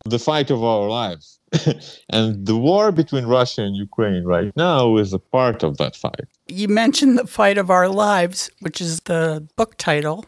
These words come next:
Speaker 2: of Yulia
Speaker 1: Yes.
Speaker 2: Mendel's book. Are you a writer?
Speaker 1: Uh, actually, I have a kind of book slash a report on reforms of Ukraine. It's an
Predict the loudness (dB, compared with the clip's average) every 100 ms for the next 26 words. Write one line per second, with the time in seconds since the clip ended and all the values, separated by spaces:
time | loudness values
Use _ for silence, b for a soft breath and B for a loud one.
0 | -6 -4 -4 -6 -14 -4 0 2 2 2
1 | 2 2 2 0 0 -2 -2 -2 0 2
2 | 2 2 2 2 2 2 2 2 -2 _
3 | -2 0 2 0 0 -2 -4 -6 -4 -2
4 | 0 0 -2 -6 _ -10 -8 -8 -6 -6
5 | -6 -8 -6 0 0 0 -4 0 2 2
6 | -2 -10 -4 -2 -2 -4 -2 -2 -4 -2
7 | 0 0 -2 -2 0 -2 -2 -2 -2 -4
8 | -6 -6 -2 2 2 2 -2 -4 -4 0
9 | 4 4 2